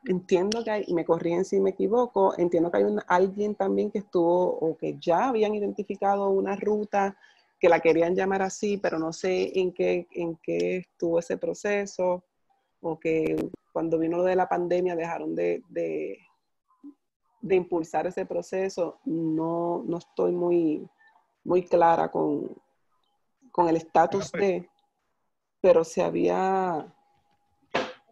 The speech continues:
Speaker 1: se había hablado algo, a-, alguien había estado manejando algo similar. Este
Speaker 2: Ah, pues yo, yo te voy a enviar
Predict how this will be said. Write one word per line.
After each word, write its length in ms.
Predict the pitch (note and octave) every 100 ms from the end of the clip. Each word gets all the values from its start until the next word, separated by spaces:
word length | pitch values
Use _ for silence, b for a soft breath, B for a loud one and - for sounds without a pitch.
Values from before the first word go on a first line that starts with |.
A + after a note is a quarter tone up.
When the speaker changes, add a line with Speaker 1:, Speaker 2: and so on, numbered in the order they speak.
| _ _
Speaker 1:
se 160 | - F#3
había 280 | E3+ F3
hablado 420 | G#3 A#3+ B3+ G#3 E3+
algo, 400 | D#3+ E3+ F#3 F#3+
a-, 160 | F#3 G3+
alguien 440 | - A3+ G#3+ G3
había 200 | E3 E3
estado 580 | F3+ - G3 - F3+ E3 _ _ _ _ _ _
manejando 580 | - E3 E3+ E3 F3 F3+
algo 280 | D#3+ D3+ E3
similar. 840 | - F3 E3 D#3 - - F3 - _ _ _ _ _ _ _ _
Este 480 | - D3 - _ D3+
Speaker 2:
Ah, 60 | C#3+
pues 140 | B3+ C#3
yo, 140 | D3 D#3 D#3
yo 180 | C#3 C#3+
te 140 | F3
voy 200 | F3+ G3
a 40 | G3
enviar 480 | F#3+ F#3 F3+ F3+